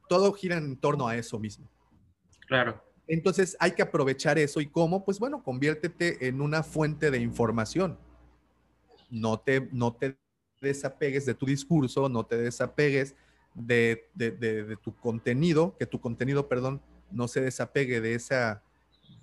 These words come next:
Speaker 1: de, de esa conversación.
Speaker 2: Ujú.
Speaker 1: Y, y así, y así es la manera de entrar. Y yo creo que actualmente cada emprendedor, eh, debe de, tiene la necesidad de, una,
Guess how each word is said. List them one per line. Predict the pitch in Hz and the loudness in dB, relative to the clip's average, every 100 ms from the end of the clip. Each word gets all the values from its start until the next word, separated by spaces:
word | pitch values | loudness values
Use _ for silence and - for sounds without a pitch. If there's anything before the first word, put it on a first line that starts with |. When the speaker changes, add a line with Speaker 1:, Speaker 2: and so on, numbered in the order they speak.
| - | -16
Speaker 1:
de, | - 113 110 | -4 -2 0
de | 120 | 0
esa | 127 151 143 | 2 0 0
conversación. | 143 127 123 117 - 110 - 117 160 233 _ _ _ - | -2 2 0 0 -4 -8 -4 -2 -2 -4 _ _ _ -2
Speaker 2:
Ujú. | 135 139 143 135 | 0 2 2 -2
Speaker 1:
Y, | 117 110 107 104 - - | -6 -4 -4 -6 -10 -4
y | 120 | -2
así, | 117 170 165 _ _ - | -2 -4 -8 _ _ -8
y | 117 107 101 - | -4 -4 -8 -6
así | 110 - 220 | -6 -2 -4
es | 247 | 0
la | 170 | 0
manera | 160 160 180 | 2 2 2
de | 165 | 2
entrar. | 143 214 - | 0 -2 -2
Y | 135 127 | -4 0
yo | 139 | 2
creo | 160 165 | 2 0
que | - | 2
actualmente | 180 - 170 160 156 160 165 | 0 2 0 0 -2 -4 -6
cada | - 131 165 | 0 2 2
emprendedor, | 175 160 139 127 117 139 233 - - _ - - | 0 0 0 2 2 2 -2 -14 -20 _ -20 -8
eh, | 120 117 120 120 127 | -2 0 2 0 4
debe | 147 165 | 4 4
de, | 131 131 180 | 0 0 -2
tiene | - 139 170 | -4 -4 -4
la | 165 131 | -4 -6
necesidad | - - 113 117 113 139 196 | -8 -12 -10 -4 -2 -2 -4
de, | 139 120 120 | -4 0 0
una, | 147 165 190 240 | 2 2 4 2